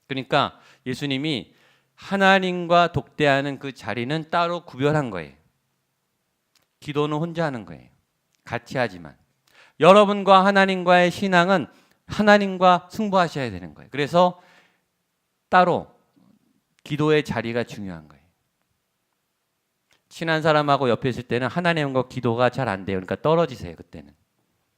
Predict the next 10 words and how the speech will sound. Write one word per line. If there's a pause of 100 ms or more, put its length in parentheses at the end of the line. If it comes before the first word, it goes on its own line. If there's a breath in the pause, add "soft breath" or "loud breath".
(680)
그때는
떨어지셔야
돼요. (580 soft breath)
예수님이
말했어요.
"너는
골방에
들어가.
그게
지성소예요.